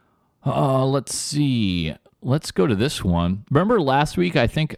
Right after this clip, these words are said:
I told you about the guy who beheaded somebody in, um,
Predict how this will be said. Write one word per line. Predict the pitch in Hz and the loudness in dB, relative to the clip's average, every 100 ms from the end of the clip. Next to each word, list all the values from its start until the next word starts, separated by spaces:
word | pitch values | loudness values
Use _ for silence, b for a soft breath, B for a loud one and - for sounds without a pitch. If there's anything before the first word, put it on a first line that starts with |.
| - | -2
I | 110 | 0
told | - 143 139 | 0 0 0
you | 143 | 0
about | 131 123 | 0 0
the | 107 | -2
guy | 95 107 117 127 | 0 2 2 2
who | 123 107 110 | 2 0 0
beheaded | 95 107 87 110 113 127 | 0 0 0 0 0 0
somebody | - 139 131 131 143 143 135 - - | -2 0 2 2 2 0 -2 -4 0
in, | 107 104 101 | 2 2 2
um, | 98 95 87 80 | 2 2 0 -2